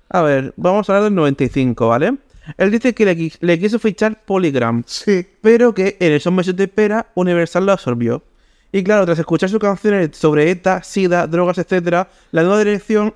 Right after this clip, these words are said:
Speaker 1: vio polémicas sus canciones y se negó a grabar otras. Por lo que grabó su primer disco con la independiente Bell Music, pero ret-, retiraron de las tiendas su disco tras escuchar "eta asesina".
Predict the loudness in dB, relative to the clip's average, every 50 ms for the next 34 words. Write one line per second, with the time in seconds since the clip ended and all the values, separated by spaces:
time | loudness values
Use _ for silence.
0 | _ _ _ -10 -8 -6 -2 2 2 2 2 0 -2 0 0 2 2 2 0 0
1 | 0 -2 0 -2 -4 -2 -2 -2 -4 -2 0 -2 -2 -2 0 -2 0 0 0 -2
2 | -4 -6 -4 -4 -2 -2 0 0 2 0 0 0 -2 _ -2 0 0 2 0 0
3 | 0 2 2 0 0 0 0 -2 -2 -2 -8 -12 -20 -20 _ _ _ _ _ _
4 | _ _ _ 0 2 2 2 0 0 0 0 0 0 2 2 0 0 -2 -2 -2
5 | -2 -2 0 -2 0 0 -2 -2 -2 -2 0 2 2 2 0 -2 -14 _ -4 -2
6 | 2 2 0 0 0 -2 -2 -2 -2 -2 -2 -2 0 -2 -2 -2 -2 -8 -6 -2
7 | -2 0 0 0 -2 -2 -4 -4 -2 -4 -4 -4 -6 _ _ _ _ _ _ _
8 | _ _ -2 -2 -2 -2 -6 -10 -10 -6 0 0 0 2 2 2 2 2 2 2
9 | 2 0 -2 -4 -4 _ -2 0 0 0 0 -2 0 0 2 2 2 0 0 0
10 | 0 0 0 -2 -4 -2 -2 -4 -2 0 0 0 0 -4 -10 -18 _ _ _ -20
11 | -4 -2 -2 0 2 0 0 0 -2 0 0 0 0 2 0 -2 -6